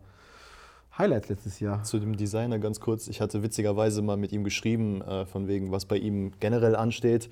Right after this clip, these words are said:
Speaker 2: Und er meinte so, "Boah, ich hab einfach komplett vercheckt, was ich alles gemacht habe. Es sind so viele Colorways on, äh, on the way und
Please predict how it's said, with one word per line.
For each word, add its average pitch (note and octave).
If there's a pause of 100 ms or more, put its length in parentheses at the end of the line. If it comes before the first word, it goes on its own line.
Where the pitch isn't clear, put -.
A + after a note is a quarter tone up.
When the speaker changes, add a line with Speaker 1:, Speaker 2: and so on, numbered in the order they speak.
(520)
Speaker 2:
Und G#2
er G2+
meinte G#2+
so, G2+
"Boah, - (420)
ich -
hab A#2
einfach A2
komplett A2+
vercheckt, -
was G#2+
ich G#2+
alles G#2+
gemacht G#2
habe. G2+
Es G2+
sind A2
so A#2+
viele A2
Colorways A2
on, A2+
äh, A2
on G#2+
the A2
way G#2+
und G#2+